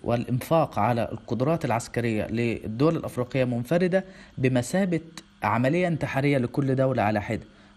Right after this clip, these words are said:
بينما يمكن، آه، عند نكرومة أن يكون هذا العبء، آه، عبئًا، آه، خفيفًا عن طريق المشاركة فيما بين تلك الدول مجتمعة وتحت مظلة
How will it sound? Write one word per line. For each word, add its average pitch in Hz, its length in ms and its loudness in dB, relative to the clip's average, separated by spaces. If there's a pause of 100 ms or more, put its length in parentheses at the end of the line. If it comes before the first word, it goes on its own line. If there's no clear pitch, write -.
بينما 151 400 2
يمكن، 165 480 0 (500)
آه، 113 360 2
عند 151 260 2
نكرومة 139 540 0
أن 120 60 0
يكون 127 300 2
هذا 147 220 0
العبء، 120 280 0 (140)
آه، 127 120 0 (380)
عبئًا، 123 580 0
آه، 107 640 -2 (680)
خفيفًا 143 580 0 (140)
عن 120 180 0
طريق 131 480 -2 (440)
المشاركة 123 760 0 (380)
فيما 135 280 2
بين 135 280 0
تلك 143 240 -4
الدول 120 360 0
مجتمعة 127 580 0 (380)
وتحت 104 420 0
مظلة 113 500 0